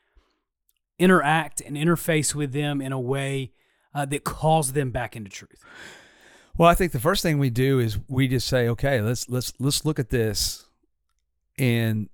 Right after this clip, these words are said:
Speaker 2: in scriptural form. Let's look at it in scriptural form." Do I believe in scriptural healing? Absolutely. You know, is that what you're seeing? Is that what you see these people doing?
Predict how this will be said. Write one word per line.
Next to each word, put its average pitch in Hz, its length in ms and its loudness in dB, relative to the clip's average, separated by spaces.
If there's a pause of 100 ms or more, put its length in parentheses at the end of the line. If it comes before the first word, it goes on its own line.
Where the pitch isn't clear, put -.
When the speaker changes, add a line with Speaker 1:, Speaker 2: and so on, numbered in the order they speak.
(100)
Speaker 2:
in 120 160 -2
scriptural 110 580 -4
form. 107 520 -8 (380)
Let's 113 260 -4
look 139 240 2
at 151 100 2
it 139 40 2
in 131 120 -2
scriptural 123 280 -4
form." 104 260 -4 (1300)
Do 156 240 4
I 123 200 2
believe 107 560 -2
in 92 160 -6
scriptural 98 460 -4
healing? 113 400 -2 (220)
Absolutely. 113 880 -6 (500)
You 113 140 0
know, 95 200 0 (280)
is 127 180 4
that 143 200 2
what 156 200 -2
you're 135 140 2
seeing? 95 520 -4 (580)
Is 107 160 2
that 135 280 2
what 139 260 -2
you 131 460 0
see 123 400 -4
these 110 360 -6
people 104 340 -8
doing? 80 460 -12